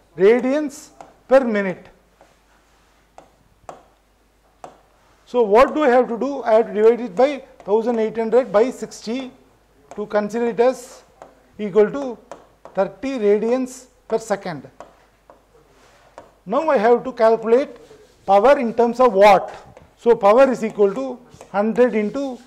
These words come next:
seven forty-six watt. So, if I divide it by thirty,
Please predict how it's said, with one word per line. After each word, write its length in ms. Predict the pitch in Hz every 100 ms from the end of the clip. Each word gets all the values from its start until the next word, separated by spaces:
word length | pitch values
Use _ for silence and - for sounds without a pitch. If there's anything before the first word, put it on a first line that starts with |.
| _ _ -
seven 320 | 214 220 240
forty-six 500 | 214 196 170 185 -
watt. 480 | 170 196 240 - - _ - - _ _ _ _ - - - - - _ _
So, 140 | - 269
if 180 | 226
I 80 | 233
divide 320 | 190 220 277
it 140 | 285 190
by 100 | 233
thirty, 600 | 226 208 208 254 269